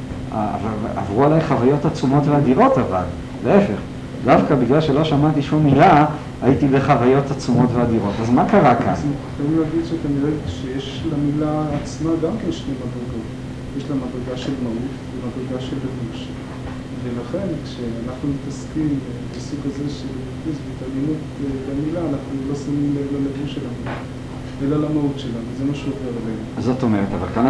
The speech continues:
Speaker 1: אתה אומר המון דברים. א', אתה אומר, ראשית כל זה הסבר, לפחות ראשוני, של האותיות שהן בטלות במהות ובעצמות. זאת אומרת, המצב הזה שתיארתי, שאני שקוע בספר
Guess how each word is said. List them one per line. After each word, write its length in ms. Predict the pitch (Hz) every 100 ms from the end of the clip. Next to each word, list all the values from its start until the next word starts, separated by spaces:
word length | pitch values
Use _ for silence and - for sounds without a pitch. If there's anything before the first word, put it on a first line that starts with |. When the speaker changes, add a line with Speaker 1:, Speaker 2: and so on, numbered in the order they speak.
| 131
Speaker 1:
אתה 80 | 127
אומר 240 | 123 135
המון 240 | 131 139
דברים. 440 | 135 151 202 120 - - 131
א', 160 | 165 170 156
אתה 100 | 147
אומר, 480 | 143 135 127 120 117 120 123 - - - - - - - -
ראשית 260 | 120 123 165
כל 200 | - 151
זה 260 | 120 151 139 139
הסבר, 500 | - 120 127 143 - - - -
לפחות 260 | - - 123
ראשוני, 420 | 127 123 135 156 160
של 280 | 147 135 123 127
האותיות 480 | 123 131 - 143 -
שהן 180 | 143 120
בטלות 460 | 123 - 127 147 139
במהות 360 | 123 120 117 127
ובעצמות. 580 | 123 120 117 - - 98 - -
זאת 80 | -
אומרת, 340 | 117 165 143 139 - - -
המצב 420 | 107 101 - 160
הזה 180 | 151 151
שתיארתי, 760 | 151 135 123 135 139 127 104 98 - - - - - - -
שאני 280 | 98 104 123
שקוע 360 | 127 - 135
בספר 640 | 110 113 - 160 - 123